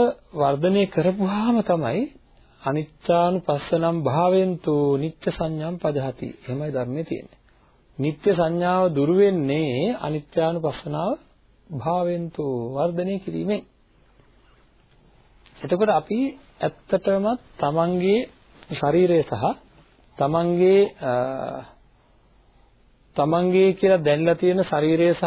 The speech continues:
හිත කියන ඒවා අරගෙන තමන්ගේ නා-, රූප කොටස අරගෙන මොකද කරන්න ඕනේ?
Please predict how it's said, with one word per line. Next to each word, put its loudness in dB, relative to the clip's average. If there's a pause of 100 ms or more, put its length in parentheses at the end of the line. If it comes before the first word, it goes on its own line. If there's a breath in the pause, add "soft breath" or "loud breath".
(220)
හිත -2 (440)
කියන 2
ඒවා -2
අරගෙන 0 (1500)
තමන්ගේ 2
නා-, 0
රූප 2
කොටස -2 (600)
අරගෙන 0 (140)
මොකද -6
කරන්න -4
ඕනේ? -4